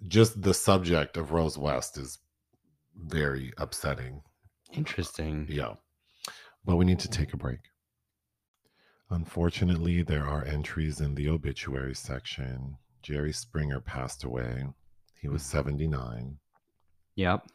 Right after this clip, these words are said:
Speaker 1: It looks like he was battling pancreatic cancer.
Speaker 2: Mm.
Speaker 1: Uh, I am quite familiar with Jerry Springer, just being, like, my age and watching a lot of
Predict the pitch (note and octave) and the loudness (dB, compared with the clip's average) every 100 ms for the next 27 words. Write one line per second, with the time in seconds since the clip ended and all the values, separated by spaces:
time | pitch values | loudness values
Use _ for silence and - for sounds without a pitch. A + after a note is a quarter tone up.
0 | _ - - D#2 D#2+ - D2 - - D2 | _ -16 -4 -2 -2 -2 -4 -6 -8 -6
1 | D2 C#2 - _ _ _ - - D#2 D2 | -6 -8 -12 _ _ _ -18 -8 -4 -2
2 | C#2+ C2+ - D2 D2 C#2 C2+ C#2+ - D#2 | -2 -2 0 0 2 4 4 0 0 0
3 | D#2 - F2 E2+ - _ _ _ _ _ | 0 0 -2 -2 -10 _ _ _ _ _
4 | _ - D#2 D#2+ C#2+ C#2+ - - - - | _ -6 -2 0 0 -2 -6 -6 -14 -20
5 | - - E2+ F2 D2+ C#2+ D2 - _ _ | -20 -6 6 6 6 2 -4 -12 _ _
6 | _ _ _ _ _ _ _ _ _ _ | _ _ _ _ _ _ _ _ _ _
7 | _ _ - _ _ _ _ _ G2 A#2+ | _ _ -20 _ _ _ _ _ 10 12
8 | D3 A2+ F#2+ - A2+ G#2 F2 E2+ F#2 G2+ | 12 8 4 6 6 8 6 6 8 6
9 | F#2 G2+ G#2 G2 - G#2 G#2 G#2 F#2+ D#2+ | 6 6 6 4 4 4 4 2 -2 -6
10 | - D#2 D#2 D2 C#2+ D2 - - _ _ | -6 -4 -2 -2 -6 -10 -14 -20 _ _
11 | _ _ D2+ C2+ - _ _ D2+ D2 C#2+ | _ _ -8 -8 -10 _ _ -4 -2 -2
12 | C#2 C#2 D#2+ - C#2+ C2+ C2 C#2 - C2+ | -4 -4 -4 -6 -6 -6 -4 -4 -2 -6
13 | C2+ D2 C#2+ C#2 | -4 -2 0 -2